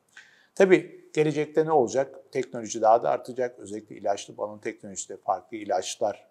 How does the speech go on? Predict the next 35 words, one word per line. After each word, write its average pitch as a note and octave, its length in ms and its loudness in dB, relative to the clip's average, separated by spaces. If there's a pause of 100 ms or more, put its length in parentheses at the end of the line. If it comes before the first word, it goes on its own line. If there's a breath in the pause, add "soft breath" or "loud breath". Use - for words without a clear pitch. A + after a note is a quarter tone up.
farklı G2+ 340 -10
balonlar F2+ 520 -10
piyasaya A#2 340 -6
girecek. A#2 420 -8 (460 soft breath)
Ve D#3 180 4
benim C#3+ 200 -6
tahminim C3 480 4 (340 soft breath)
şu F3 220 8
anda B2 460 6
ara D#3 260 8
verilen, G#2 420 4 (600)
özellikle A#2 480 0
ara A#2+ 260 4
verilen A2 460 -4 (720 soft breath)
eriyen D3 320 6
stent A#2 380 -6
teknolojisine A2 800 -8
biz - 120 -12
tekrar G2+ 460 -2
döneceğiz. B2 540 -4
Gerçekten G#2 520 -8
bir G#2 60 -12
dönem G2+ 220 -12
çok - 260 -6
da A#2 120 -6
kullandık, G#2+ 480 -2
çok - 220 -8
da A#2 60 -8
iyi G2+ 120 -12
sonuçlar G#2 500 -8
aldık. G#2+ 360 2
Peki A#2 280 -12
eriyen A#2 240 -6
stent G#2+ 320 -8
teknolojisi G2+ 640 -12